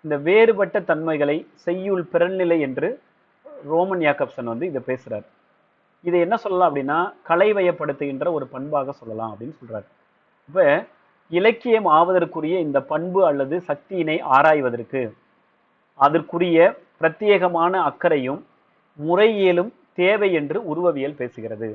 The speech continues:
அப்ப ஒரு படைப்பு இலக்கியமாகுது, எதன் அடிப்படையில, எந்த பண்பு அடிப்படையில இலக்கியமாகுது அப்படிங்கிறதுல ப-, ஒரு படைப்பாளிக்கு அக்கறையும் முறையியலும் தேவை. இதை பத்தி தான் உருவவியல் வந்து பேசுது.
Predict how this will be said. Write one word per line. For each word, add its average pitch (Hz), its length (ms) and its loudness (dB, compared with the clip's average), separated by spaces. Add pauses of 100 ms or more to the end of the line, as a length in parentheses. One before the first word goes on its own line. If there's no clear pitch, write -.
அப்ப 190 360 -2 (340)
ஒரு 160 200 -2
படைப்பு 208 680 -2 (100)
இலக்கியமாகுது, 156 1120 -2 (540)
எதன் 175 280 2
அடிப்படையில, 180 600 -2
எந்த 180 300 -4
பண்பு 165 380 -6
அடிப்படையில 151 400 -6
இலக்கியமாகுது 135 880 -6
அப்படிங்கிறதுல 117 680 -6 (960)
ப-, 160 160 2
ஒரு 151 180 0
படைப்பாளிக்கு 170 800 0
அக்கறையும் 190 640 -2
முறையியலும் 151 640 -2
தேவை. 117 400 0 (100)
இதை 147 120 -2
பத்தி 147 200 -6
தான் 180 160 -6
உருவவியல் 139 460 -4
வந்து 123 240 -12
பேசுது. 107 420 -10